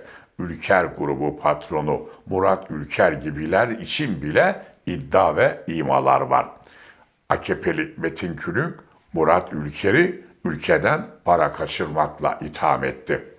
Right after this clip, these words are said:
Murat Ülker'i biliyorsunuz, Türkiye'nin en büyük zengini olan namazlı abdestli, yani muhafazakar biri. Tayyip Erdoğan'ın bir dönem ortağı olduğu Emniyet Gıda şirketi de bu grubun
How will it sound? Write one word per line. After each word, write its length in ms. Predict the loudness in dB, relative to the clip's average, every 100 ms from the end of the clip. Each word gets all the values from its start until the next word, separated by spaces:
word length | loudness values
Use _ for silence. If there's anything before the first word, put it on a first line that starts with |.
| -20 -20 -20 -20 -4
Murat 460 | 4 8 8 4 -4
Ülker'i 640 | -4 0 4 4 4 -2
biliyorsunuz, 880 | 0 4 4 2 0 -2 0 -2 -4 -16 -20 _
Türkiye'nin 800 | -2 0 0 0 2 0 -4 0
en 300 | 2 2 -2
büyük 340 | -2 -2 -2 0
zengini 500 | 2 2 0 0 4
olan 520 | 4 4 2 0 -6 -14
namazlı 680 | 2 2 4 2 2 -2 -6 2
abdestli, 800 | 2 2 -2 -4 -4 -4 -4 2
yani 280 | 4 4 0
muhafazakar 920 | 4 4 4 0 -2 -2 0 -2 0
biri. 340 | -2 -2 -8 -20 _ _ -20 -20 _
Tayyip 280 | 0 2 2
Erdoğan'ın 640 | 0 0 -2 -2 -2 -6 -4
bir 220 | -6 -4
dönem 320 | -4 -2 -2
ortağı 480 | -4 -4 0 0 2
olduğu 640 | -2 -4 -4 0 0 -2 -12 _ -4
Emniyet 580 | -4 -2 2 2 2 -2
Gıda 260 | 0 2
şirketi 600 | 2 -4 -4 0 0 2
de 220 | 4 2 0 -16 _
bu 160 | 0 2
grubun 580 | 0 0 0 -2 -4